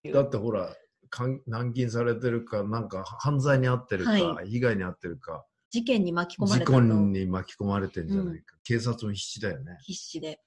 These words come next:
Speaker 1: で、私たちも必死で逃げるという。
Speaker 2: <laughs>
Speaker 1: 「来た来た来た来た来た」みたいな。先生たちの車のナンバーまで覚えるぐらい、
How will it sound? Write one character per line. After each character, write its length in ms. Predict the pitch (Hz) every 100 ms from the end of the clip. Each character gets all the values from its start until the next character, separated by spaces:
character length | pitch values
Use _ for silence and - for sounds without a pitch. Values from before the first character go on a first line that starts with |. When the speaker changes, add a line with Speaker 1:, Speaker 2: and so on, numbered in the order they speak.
| -
Speaker 1:
で、 60 |
私 260 | 226 214 233
た 80 | 214
ち 80 | 156
も 60 |
必 220 | 156 165
死 220 | - - 190
で 100 | 170
逃 140 | 160
げ 120 | 170
る 100 | -
と 100 | -
い 220 | 123 120 -
う。 40 |
Speaker 2:
<laughs> 0 | -
Speaker 1:
「来 880 | - 139 - 381 - - 381 - -
た 100 | 359
来 80 | 359
た 80 | 392
来 80 |
た 60 | 381
来 80 | -
た 80 | 359
来 80 | - 320
た」 20 | 190
み 80 |
た 80 | -
い 60 | -
な。 120 | - - _ -
先 260 | - 226 233
生 220 | 233 214
た 140 | 196 160
ち 160 | -
の 120 | 160 156
車 340 | - 175 170
の 140 | 165
ナ 140 | 180 262
ン 120 | 247
バ 120 | 185
ー 60 | 165
ま 140 | 160
で 80 | -
覚 260 | 170 165 165
え 60 |
る 100 | 160
ぐ 100 | 170
ら 100 | 170
い、 220 | 160 160